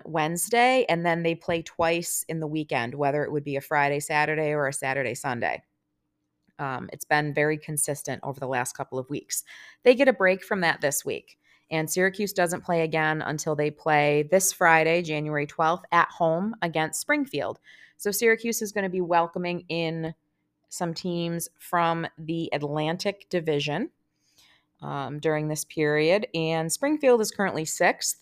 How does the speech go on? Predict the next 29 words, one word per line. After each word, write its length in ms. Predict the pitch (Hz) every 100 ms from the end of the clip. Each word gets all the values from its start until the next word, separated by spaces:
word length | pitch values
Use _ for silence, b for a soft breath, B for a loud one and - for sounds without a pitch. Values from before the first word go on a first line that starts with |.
| -
in 120 | 165
the 140 | 160 151
Atlantic 460 | 147 143 143 160 -
with 280 | 151 147 147 -
thirty-seven 1000 | - 160 156 165 165 - 190 180 170 160
points. 440 | - 135 - -
And 160 | - 170
that 180 | 214 214
just 180 | 262 208
shows 460 | - 190 190 180
you, 320 | 170 156 160 b b b b b -
yet 220 | 151 165
again, 400 | 302 294 190 170
how 220 | 180 170
competitive 920 | - 185 175 - 214 214 180 160 151
that 220 | 156 147 -
Atlantic 580 | 151 175 196 220 208
Division 600 | 170 151 147 147 143 143 -
is 520 | 151 143 139 147 - -
when 240 | 151 151
compared 420 | - 151 151 139
to 80 | -
the 80 | 135
North 320 | 147 151 -
Division, 460 | 139 107 120 80 143
because 400 | 143 - 143 -
Springfield's 640 | - 240 294 247 202 175
thirty-seven 680 | - 190 175 175 160 165 185
points 500 | 185 180 277 -